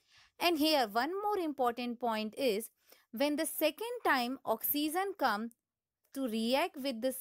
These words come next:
silicon wafer, it will, it need to penetrate this S I O two and react with this silicon atom. So the next silicon layer will be formed inside this S I O two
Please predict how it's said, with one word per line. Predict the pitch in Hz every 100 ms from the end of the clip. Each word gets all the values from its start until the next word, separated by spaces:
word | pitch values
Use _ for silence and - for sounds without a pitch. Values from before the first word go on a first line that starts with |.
| -
silicon | 247 226 226 254 233 233
wafer, | 214 311 349 - 202 233 - _ _ _ _ -
it | 330 - 392
will, | 440 440 320 _ _ _ _ _ _
it | 277 269
need | 294 254 311 508 - _
to | 359 381 466 294
penetrate | 247 247 233 277 349 320
this | 277 254
S | 196 -
I | 214 233
O | 254
two | 240 339 -
and | 269 294 220
react | 233 285 392 403
with | 403 339 190
this | 233 381 - _ _ _ _ _ -
silicon | - 247 214 - 240 302
atom. | 190 190 180 190 170 170 _ _ _ _ _ _
So | - - 294 240 262 _ _ -
the | 220 262
next | 247 254 339 - -
silicon | 370 311 277 269 262 247
layer | 226 226 214
will | 208 208
be | 190 226
formed | - 220 247 359 -
inside | 220 214 - 220 214 202
this | 269 359 - - -
S | 196 -
I | 208 208
O | 208 202
two | - 330